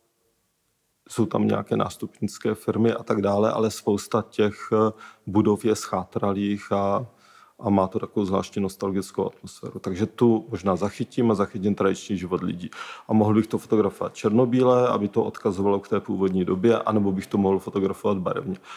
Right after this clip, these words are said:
Ale já jsem vlastně neviděl důvod, proč bych měl fotografovat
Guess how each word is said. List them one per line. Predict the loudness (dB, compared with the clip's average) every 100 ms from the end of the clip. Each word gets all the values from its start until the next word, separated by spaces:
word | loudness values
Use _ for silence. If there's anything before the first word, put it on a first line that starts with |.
| -20 -8 0
Ale | 4 4 2 -2 -20 _ -8
já | -2 2 4 4
jsem | 0 -6 2 4 4 0 -6 _ _ _ -20 -8
vlastně | -6 0 2
neviděl | 4 2 2
důvod, | 4 2 2 -4 _ _ 0
proč | 2 2
bych | 0 0
měl | 2 0
fotografovat | 0 0 0 0 2 2 -2